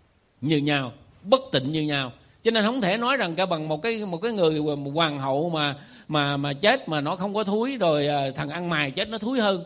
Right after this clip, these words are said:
Không phải vậy. Nó bình đẳng như nhau. Cho nên chỗ này đó,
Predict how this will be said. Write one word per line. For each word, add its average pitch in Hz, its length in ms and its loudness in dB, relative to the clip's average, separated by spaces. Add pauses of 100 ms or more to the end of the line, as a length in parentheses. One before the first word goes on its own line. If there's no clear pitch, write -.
(140)
Không 180 180 -16
phải 156 180 -10
vậy. 113 140 -12 (1000)
Nó 254 100 2
bình 226 240 6
đẳng 175 200 4
như 240 120 0
nhau. 208 240 2 (360)
Cho 214 80 4
nên 214 220 4
chỗ 180 120 4
này 190 200 2
đó, 180 160 0